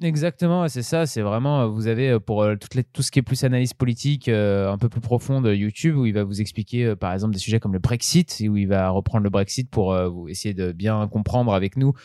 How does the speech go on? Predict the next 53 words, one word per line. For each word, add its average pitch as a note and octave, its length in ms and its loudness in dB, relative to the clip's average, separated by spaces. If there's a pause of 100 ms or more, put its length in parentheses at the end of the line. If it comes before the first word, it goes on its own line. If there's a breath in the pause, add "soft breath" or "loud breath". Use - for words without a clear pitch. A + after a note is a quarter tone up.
(180 loud breath)
euh, F#2 500 2
qu'est-ce - 180 -2
que A2+ 80 -2
ça G2+ 160 0
engendre G#2+ 500 2
et F#2+ 120 0
qu'est-ce G#2 200 -6
que G#2 80 -4
ça F#2+ 140 -2
veut F#2 100 0
dire. E3 240 0 (380 loud breath)
Et, C#3+ 200 0
euh, G2 580 0
par F#2 200 -4
contre, D3 200 0
bah F#2 80 0
voilà, B2 200 4
sur A2 160 -4
Instagram, G#2 400 0
comme F#2 180 -2
je E2+ 60 -8
disais, A#2 160 2
c'est G#2+ 200 -4
juste A#2 200 -4
les A2 60 -2
cinq G2+ 200 -4
infos F#2+ 220 -6
du F2 100 -10
jour, B2+ 240 0
c'est - 120 -6
ultra F#2 280 -6
court, A#2 360 0
ultra - 220 -8
rapide. B2 440 -2
En G#2+ 80 -2
highlight, A2 480 2
on G2+ 100 2
retrouve G2 360 0
aussi G2 260 0
un F#2+ 100 2
peu A2+ 120 0
ses F#2 160 -2
voyages, G2 380 2
justement, G2+ 500 0
dans F#2 100 0
le F2+ 80 -2
cadre F2+ 260 -4
de F2+ 120 -4
son, F2 320 -2
euh, D#2+ 180 0
tour F2 260 -2
du F2+ 80 -2
monde. D3+ 260 0